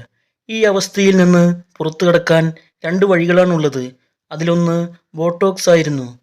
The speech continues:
അതാണ് ആദ്യം ചെയ്തത്. പക്ഷേ ആ സമയത്തായിരുന്നു അമ്മൂമ്മയുടെ വിയോഗം. ബോട്ടോക്സ് കഴിഞ്ഞാൽ പൂർണ്ണമായും വിശ്രമം ആവശ്യമാണ്. എന്നാൽ അമ്മൂമ്മയുടെ വിയോഗത്തോടെ അതിന് സാധിച്ചില്ല. അമ്മൂമ്മയുടെ വിയോഗമറിഞ്ഞ്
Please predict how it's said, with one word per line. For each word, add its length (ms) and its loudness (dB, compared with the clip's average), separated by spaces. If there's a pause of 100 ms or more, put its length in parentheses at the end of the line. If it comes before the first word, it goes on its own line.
(580)
അതാണ് 320 0 (160)
ആദ്യം 320 0
ചെയ്തത്. 340 -2 (320)
പക്ഷേ 300 -4 (460)
ആ 20 -6 (100)
സമയത്തായിരുന്നു 720 0 (260)
അമ്മൂമ്മയുടെ 540 0
വിയോഗം. 380 -2 (460)
ബോട്ടോക്സ് 580 -2
കഴിഞ്ഞാൽ 440 2
പൂർണ്ണമായും 640 2 (380)
വിശ്രമം 480 -2
ആവശ്യമാണ്. 500 -4 (500)
എന്നാൽ 320 -2 (420)
അമ്മൂമ്മയുടെ 500 0 (100)
വിയോഗത്തോടെ 640 0 (360)
അതിന് 260 -4
സാധിച്ചില്ല. 520 -2 (1000)
അമ്മൂമ്മയുടെ 540 0
വിയോഗമറിഞ്ഞ് 600 0